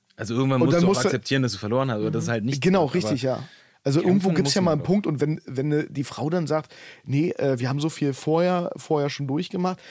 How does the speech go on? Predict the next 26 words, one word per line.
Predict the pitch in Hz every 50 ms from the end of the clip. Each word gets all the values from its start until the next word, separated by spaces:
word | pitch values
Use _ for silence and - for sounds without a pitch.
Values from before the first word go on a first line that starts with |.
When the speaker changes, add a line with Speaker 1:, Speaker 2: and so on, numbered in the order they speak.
| - - -
Speaker 2:
aber | - 120 147 -
ich | - 131
entscheide | 143 139 - - - 131 147 175
mich | 185 180 175
dann | - 170 170 165
und | 147 131
sage | 135 123 123 131
ja“, | 127 113 101 90 127 160 170
dann | 147 139 135
ist | - - -
das | 135 -
doch | - 123 - -
ein | - 113 95
Abschluss, | - - - - - - - 151 143 -
den | - 135 127
man | 120 104 104 101 - _
unbedingt | - - 151 151 151 139 - _ _ _ - - _ 135 123 - - 139 156 175 170 - - - - - - -
berücksichtigen | 117 123 - 147 135 - - 233 220 - - 175 143 135 135 131
muss. | 127 127 -
Also | - 131 127 117
da | 101 110
muss | 135 135 135 -
man | 147
doch | 147 143 -
einfach | - - 135 131 151
mal | 151 147 135